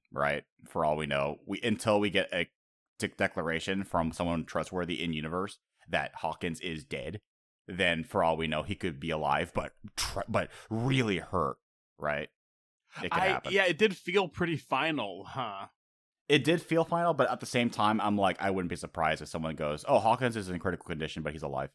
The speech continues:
Speaker 1: I wouldn't be surprised, especially if he's with,
Speaker 2: I,
Speaker 1: next to
Speaker 2: I
Speaker 1: Drake.
Speaker 2: believe he's alive, honestly.
Speaker 1: Yeah, it's,
Speaker 2: <laughs>
Speaker 1: especially if he's next to Drake. Drake can do whatever bullshit to, you know, help him, heal him, whatever.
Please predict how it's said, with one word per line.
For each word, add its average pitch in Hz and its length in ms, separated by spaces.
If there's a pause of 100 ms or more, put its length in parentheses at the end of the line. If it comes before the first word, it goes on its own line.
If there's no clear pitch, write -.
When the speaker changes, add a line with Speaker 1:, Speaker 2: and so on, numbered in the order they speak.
(380)
Speaker 1:
I 104 80
wouldn't 92 180
be 78 40
surprised, 71 400 (760)
especially 131 580
if 127 100
he's 120 200
with, 101 180
Speaker 2:
I, 160 80
Speaker 1:
next - 140
to 165 60
Speaker 2:
I 190 100
Speaker 1:
Drake. 170 100
Speaker 2:
believe 147 320
he's 117 140
alive, 92 500 (520)
honestly. 104 400
Speaker 1:
Yeah, 76 180
it's, 113 240 (140)
Speaker 2:
<laughs> 139 160
Speaker 1:
especially 151 360
if 170 60
he's 143 100
next 143 160
to 151 80
Drake. 92 500
Drake 104 300
can 107 160
do 95 180
whatever 90 320
bullshit 82 480
to, 71 500
you 92 100
know, 73 240
help - 300
him, 80 200
heal 78 240
him, 78 100
whatever. 76 380